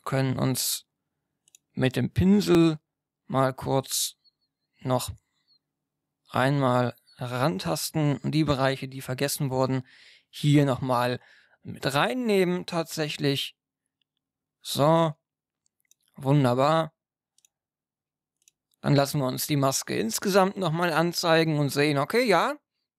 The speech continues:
Zeitersparnis hat funktioniert. Dann können wir zurück in die Änderung oder in die Anpassung gehen und können jetzt hier nochmal schärfen. Und jetzt haben wir das Ergebnis so, wie wir es haben möchten.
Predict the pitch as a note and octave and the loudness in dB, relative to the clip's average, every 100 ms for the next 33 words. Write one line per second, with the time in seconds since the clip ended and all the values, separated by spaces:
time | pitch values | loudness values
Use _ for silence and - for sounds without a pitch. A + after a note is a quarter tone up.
0 | _ _ _ - E3 E3+ C#3+ C#3 C#3 C3+ | _ _ _ -2 0 0 -2 -6 -4 -4
1 | C3 B2 - _ _ - F#3+ C#4 C#4 - | -4 -8 -12 _ _ -6 -6 -6 -8 -2
2 | A#3 G#3+ G#3+ - - D#3 D#3 D#3 D#3 D#3 | 2 4 2 0 -6 -4 -2 0 -2 -4
3 | - E3 G3+ - - D3+ C#3+ F3 A#3 G3 | -2 -2 -2 -6 -4 0 0 0 0 2
4 | G#3 G#3 - C#3+ C3 C3 F3+ G3 G#3 F#3+ | 4 2 0 0 2 2 0 -2 -4 -4
5 | E3+ E3+ F3 F3 - - - - - - | 0 2 2 0 -12 -20 -20 -20 -20 -6
6 | D#3+ D3+ D3+ D#3 D#3 D3 C#3+ - - D3+ | -4 2 2 4 4 2 0 -8 -2 2
7 | C#3 C3 _ _ _ _ _ _ _ _ | 2 0 _ _ _ _ _ _ _ _
8 | _ _ _ - _ _ _ _ _ - | _ _ _ -20 _ _ _ _ _ -4
9 | C#3+ D3 C#3+ B2+ - C#3 C#3+ F3 - F#3 | 0 2 2 0 0 0 2 0 0 -4
10 | F3+ D#3+ _ _ _ _ _ _ - C#3 | -4 -6 _ _ _ _ _ _ -4 0
11 | C#3+ D3 _ _ _ _ _ _ _ _ | 0 -2 _ _ _ _ _ _ _ _
12 | _ _ - E3 D#3 - D#3 E3 D3 C#3 | _ _ 0 0 0 -4 2 4 4 4
13 | C3 C#3 C3+ D3 D3+ C3 D#3+ E3 D3 C#3 | 0 -4 0 -2 -2 -4 4 4 4 2
14 | B2+ A#2 - F#3 A3+ G#3 G3 - - G3 | 2 -2 -2 0 0 -2 -2 -4 -4 -4